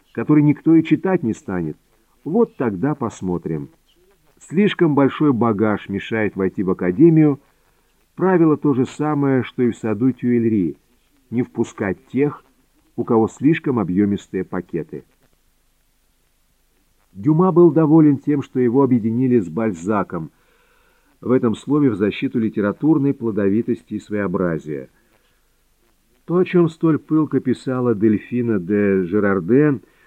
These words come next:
он сам сто раз говорил тем, кто предпочитал еле капающие из крана тепловатую водичку щедрому излиянию потока.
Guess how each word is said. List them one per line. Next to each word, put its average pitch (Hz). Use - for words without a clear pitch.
он 123
сам 170
сто 160
раз 143
говорил 127
тем, 143
кто 120
предпочитал 110
еле 107
капающие 101
из -
крана 135
тепловатую 117
водичку 135
щедрому 143
излиянию 110
потока. 98